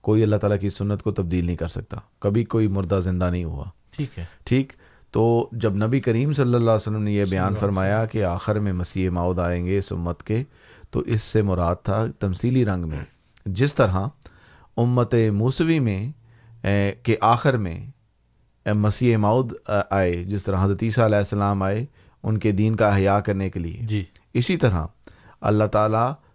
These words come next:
Speaker 1: مسلم، آ، مسلم امت میں بھی جس طرح مسیح موعود کو، آ، مس-، آ، حضرت عیسیٰ علیہ السلام کو as a مسیح بھیجا تھا،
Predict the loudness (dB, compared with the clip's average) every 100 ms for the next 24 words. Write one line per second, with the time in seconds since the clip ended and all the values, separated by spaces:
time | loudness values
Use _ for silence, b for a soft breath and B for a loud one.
0 | b -8 -8 -10 _ -4 -4 -2 -4 -4
1 | -4 0 0 0 0 0 0 2 0 -2
2 | -6 -4 -4 -6 _ _ b b b b
3 | -8 -2 0 2 0 0 0 2 2 2
4 | 0 0 0 0 0 -2 -4 0 2 4
5 | 2 0 -2 0 2 2 2 0 -2 0
6 | 2 2 2 -2 -2 0 2 2 2 -2
7 | -4